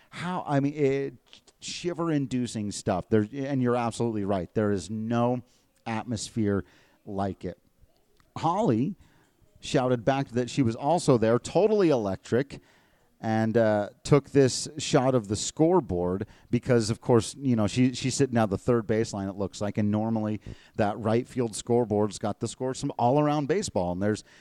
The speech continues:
anywhere, if you're playing a day game, maybe there's three or four or five games up there. If it's a night game, it's absolutely filled with scores,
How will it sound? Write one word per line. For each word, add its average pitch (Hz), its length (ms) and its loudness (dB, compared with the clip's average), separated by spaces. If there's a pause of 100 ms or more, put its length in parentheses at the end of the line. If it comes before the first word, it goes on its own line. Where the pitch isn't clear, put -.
(120)
anywhere, 131 460 4
if 127 100 -2
you're 135 80 4
playing 151 320 0
a 139 40 2
day 123 240 4
game, 139 360 -2
maybe 117 180 0
there's 117 180 0
three 131 220 0
or 123 80 0
four 117 240 2
or 117 60 4
five 110 320 -2
games 113 260 -2
up 117 160 2
there. 131 140 0
If 156 80 -12
it's 95 120 -16
a 104 40 -12
night 117 180 -6
game, 120 220 -4
it's 139 160 -6
absolutely 123 520 -4
filled 120 300 0
with 117 140 0
scores, 151 480 0